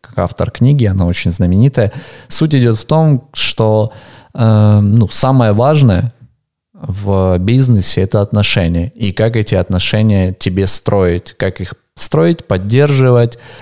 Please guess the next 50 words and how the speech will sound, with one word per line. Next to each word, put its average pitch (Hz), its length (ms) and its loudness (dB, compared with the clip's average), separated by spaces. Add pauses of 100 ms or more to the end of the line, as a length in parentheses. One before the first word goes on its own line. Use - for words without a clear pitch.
(220)
э, 95 580 0
какие - 380 -10
есть 80 180 -10
там, 80 160 -2
может 80 380 -4
быть, 82 220 -8
инструменты, 120 720 2
насколько 87 460 -2
это 85 200 -4
важно, 107 360 2
потому 95 240 0
что - 280 -2 (420)
все - 260 0
же 110 200 2
все - 200 -2
равно 110 180 4
держится 98 420 0
на 90 120 2
отношениях. 90 580 -4 (140)
Насколько 95 540 -2
бы, 90 480 0
несмотря 107 460 2
на 101 80 2
то, 104 80 -2
что, 104 200 -2
да, 101 120 2
ш-, 131 280 -6
что - 220 -2
мы 107 240 2
живем 107 340 2
в 104 60 2
России, 135 480 0 (460)
у 110 100 2
нас 107 200 4
до 107 120 2
сих - 160 -4
пор, 143 220 0
да, 107 120 0
какие-то 104 380 -2
вопросы 123 480 0
масштабные 98 640 0
вли-, 98 280 0
э, 95 300 0
решаются 98 500 0
не 98 100 2
в 110 100 2
офисе, 104 420 -2
а 87 40 0
в 90 140 -2
бане. 90 440 -2